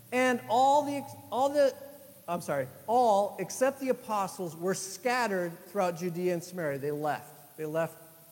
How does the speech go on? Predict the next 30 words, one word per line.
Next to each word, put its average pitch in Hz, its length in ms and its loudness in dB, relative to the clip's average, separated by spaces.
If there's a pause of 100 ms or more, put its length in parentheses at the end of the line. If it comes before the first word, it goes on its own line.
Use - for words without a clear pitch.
(140)
to 175 60 -10
get 165 160 -4
away 160 180 0
from 160 260 -6
the 139 60 -4
heat 147 340 -8 (140)
of 139 140 -10
this 135 120 -12
persecution. 143 640 -14 (1000)
All 156 80 -4
right, 165 160 0 (260)
godly, 233 640 4 (160)
oh, 185 140 4
they 185 160 2
were 208 80 4
scattered 240 480 2
throughout 202 320 0
Judea 196 500 -2
and 175 140 -4
Samaria. 190 440 0
Godly 226 520 0
men 196 380 -2
buried 185 380 0
Stephen 160 640 -4
and 165 140 -4
mourned 175 420 -2
for 151 380 -6
him. 139 260 -12 (840)
But 220 500 2 (160)
Saul, 196 960 -2